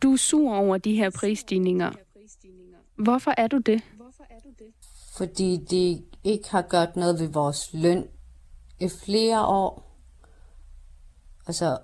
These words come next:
Speaker 2: har de lovet os til, øh, valget, at pædagogernes løn skal stiges op, og, mm, og så har det ikke ladet sig gøre.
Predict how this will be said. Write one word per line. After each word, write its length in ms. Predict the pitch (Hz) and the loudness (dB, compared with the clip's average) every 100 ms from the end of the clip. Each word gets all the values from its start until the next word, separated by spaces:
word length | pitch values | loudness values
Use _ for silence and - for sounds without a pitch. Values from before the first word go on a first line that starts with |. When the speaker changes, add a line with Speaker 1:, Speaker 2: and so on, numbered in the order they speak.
| - - - - - | -12 -20 -20 -18 -6
Speaker 2:
har 180 | 180 | -2
de 260 | 175 175 156 | -2 -2 0
lovet 520 | 160 160 170 190 170 - - - - - - - - | 2 2 2 0 -4 -10 -20 -20 -20 -20 -20 -20 -10
os 340 | - 156 - - | -4 -2 -2 -4
til, 720 | - - 156 151 147 143 143 - - - - - - - 151 | -4 0 0 0 0 -2 -4 -8 -18 -20 -20 -20 -20 -14 -8
øh, 360 | 151 147 147 131 139 - - - - - - - - - - | -6 -6 -6 -8 -10 -14 -20 -20 -20 -20 -20 -20 -20 -20 -14
valget, 640 | 180 156 165 175 190 185 - - - | -8 -2 0 0 -2 -4 -10 -14 -16
at 80 | 156 - - - - - - - - | -16 -18 -20 -20 -20 -20 -20 -16 -6
pædagogernes 680 | 160 170 170 175 170 160 - | -4 -4 -2 0 0 -4 -6
løn 140 | 156 | -6
skal 200 | 160 - | -4 -6
stiges 460 | 147 - 143 143 - | -8 -8 -8 -6 -6
op, 160 | 147 - - - | -8 -12 -18 -10
og, 260 | 135 143 143 - - - - - - - - - | -8 -8 -12 -18 -20 -20 -20 -20 -20 -20 -20 -12
mm, 480 | 135 135 113 95 - - - - | -8 -8 -8 -10 -14 -18 -20 -18
og 140 | - 165 | -12 -4
så 100 | 160 | -4
har 140 | 156 | -2
det 80 | 147 | -6
ikke 180 | 147 160 | -8 -6
ladet 140 | 143 | -6
sig 100 | 147 | -8
gøre. 180 | 113 | -10